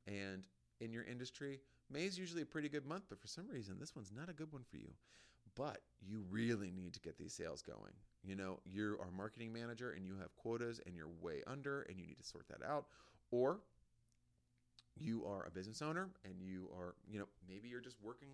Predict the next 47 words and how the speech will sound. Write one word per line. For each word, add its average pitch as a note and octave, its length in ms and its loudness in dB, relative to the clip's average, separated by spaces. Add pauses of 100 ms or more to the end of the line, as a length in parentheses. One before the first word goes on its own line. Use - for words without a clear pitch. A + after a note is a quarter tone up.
(240)
working G#2 320 -4
the G#2 60 -2
business A2+ 340 -4
yourself A2+ 420 -4
with F#2 160 -6
one F#2+ 220 -4
partner D3 360 -4
and F#2 100 -2 (380)
you A2 80 -4
just F#2+ 140 -6 (100)
really B2+ 220 2
need A#2+ 160 -2
the G#2 60 -2
money A#2+ 240 2
to A2 80 -2
make G2 280 -4
bills C#3+ 340 0
and G2+ 100 -6
to F#2 60 -4
make, F#2+ 220 -4
and F#2 180 -8
to - 60 -20
put - 240 -8
food C#3 160 -4
on C#3 80 -4
the C#3 60 -8
table. C#3+ 400 -4 (760)
What C#3+ 100 2
are F3+ 40 2
you G3 60 2
gonna F#3+ 140 2
do? F#3+ 280 0 (680)
Well, G2 240 -2 (240)
you A2 120 -4
can F3+ 160 -6
invest D#3 600 -2 (160)
money F#2 300 -4 (100)
into A#2 340 -6
advertising F2 640 -4 (460)
at G#2 220 2
those A#2 200 0
points F2 440 -10 (240)
to A#2 80 -12
get G#2 280 0
instant F#2+ 340 -8
results. - 540 -6 (840)
Okay? C#3+ 300 0